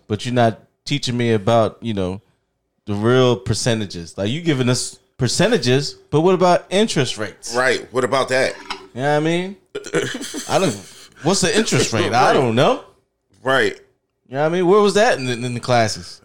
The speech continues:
Speaker 1: in the classrooms?
Speaker 2: I mean,
Speaker 1: Where you got all my time, this whole day devoted to learning, <laughs> and you not teaching me the right shit.
Speaker 2: Nothing.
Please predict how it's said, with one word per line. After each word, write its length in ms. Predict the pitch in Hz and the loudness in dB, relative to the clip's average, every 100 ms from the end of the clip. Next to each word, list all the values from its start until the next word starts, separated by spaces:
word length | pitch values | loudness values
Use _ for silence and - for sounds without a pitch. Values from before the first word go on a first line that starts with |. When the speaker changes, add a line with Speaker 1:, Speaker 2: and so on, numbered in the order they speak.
| - | -14
Speaker 1:
in 60 | 98 | -6
the 40 | |
classrooms? 680 | - 120 117 117 101 82 - _ _ _ _ 127 | 0 0 0 -2 -4 -6 -18 _ _ _ _ -4
Speaker 2:
I 100 | 123 | -2
mean, 300 | 120 117 107 _ _ _ _ _ _ _ | -2 -6 -12 _ _ _ _ _ _ _
Speaker 1:
Where 160 | 151 | -6
you 100 | 156 | -2
got 220 | 175 127 143 | 0 0 4
all 180 | 180 | 4
my 200 | 226 220 | 4 2
time, 420 | 214 185 175 175 135 | 2 2 2 2 0
this 120 | 110 | 0
whole 220 | 165 196 | 2 2
day 200 | 185 175 | 2 0
devoted 420 | 160 156 170 151 | -2 -2 -2 -2
to 80 | 120 | -4
learning, 480 | 120 240 233 170 190 _ _ _ | 0 2 2 0 -6 _ _ _
<laughs> 260 | _ _ | _ _
and 200 | 123 123 | -4 -2
you 140 | 226 254 | -2 2
not 240 | 240 233 | 2 2
teaching 320 | 240 240 220 | -2 -8 -8
me 100 | 233 233 | -6 -4
the 100 | 226 | -2
right 260 | 262 247 | -2 -2
shit. 320 | 339 370 - - _ _ 135 | -4 -4 -6 -10 _ _ -4
Speaker 2:
Nothing. 400 | 139 - 82 | -4 -4 -10